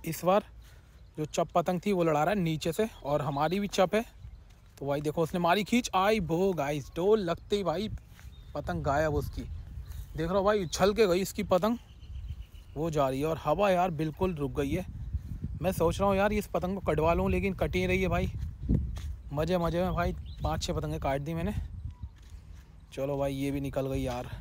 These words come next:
इसमें डोर आ जाती ना तो मेरी पतंग चली जाती है, अपनी दूसरी पार करता है यार। तो चलो अभी दूसरा पेज लड़ाते हैं।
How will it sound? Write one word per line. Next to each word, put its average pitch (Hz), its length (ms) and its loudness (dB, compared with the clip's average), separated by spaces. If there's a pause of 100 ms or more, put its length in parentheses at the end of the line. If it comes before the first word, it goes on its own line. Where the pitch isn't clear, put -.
इसमें 175 280 -2
डोर 170 200 4
आ 196 80 6
जाती 190 200 0
ना 220 100 0
तो 214 100 0
मेरी 190 160 0
पतंग 202 220 -2
चली 190 260 -2
जाती 143 240 -2
है, 170 60 -2
अपनी 170 200 -6
दूसरी 156 320 -4
पार 160 200 2
करता 117 260 -8
है 101 60 -10
यार। 101 200 -14 (2750)
तो 143 80 -8
चलो 143 320 -8 (260)
अभी 131 220 -6
दूसरा 139 320 -8
पेज 151 180 -6
लड़ाते 151 280 -2
हैं। 202 100 -4